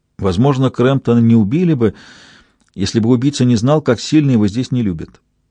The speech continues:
Эта неприязнь могла поспособствовать его смерти. Из колледжа нельзя полностью снять вину». «Да», уже мягче сказал Делглиш, именно так отец Мартин и объяснил свои слова.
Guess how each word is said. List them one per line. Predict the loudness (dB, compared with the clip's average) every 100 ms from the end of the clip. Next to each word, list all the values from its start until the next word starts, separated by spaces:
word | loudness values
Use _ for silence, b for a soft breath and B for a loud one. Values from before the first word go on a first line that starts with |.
| _ _ _ _
Эта | -4 0 0
неприязнь | 0 0 0 0 2
могла | 0 2 0
поспособствовать | -2 -4 -4 -4 -2 -4 -4 -10 -6
его | -6
смерти. | -4 -4 -4 -6 -18 -18 _ _ _ _ _
Из | -8 -8
колледжа | -2 0 2 2 0
нельзя | 0 0 0 -2
полностью | -2 0 2 2 -2 -4
снять | -4 -2
вину». | -2 -4 -4 _ _ _ _ _ _ _ _ _ _ _ _ _ _ _ _ _ -10
«Да», | -6 0 0 0 -2 -8 _ _ -8
уже | -2 2
мягче | 4 2 0 -4 -10
сказал | -4 -2 -2
Делглиш, | 0 0 0 -4 -8 -14 B B B B B B B B B B _ _ _ 0
именно | 2 4 2
так | 2 0 0 -4 -8
отец | -6 -2 -4 0
Мартин | 0 0 -4
и | -4 -2
объяснил | -2 -2 -6 -2 -2 -2
свои | -4 -4
слова. | -2 -4 -4 -6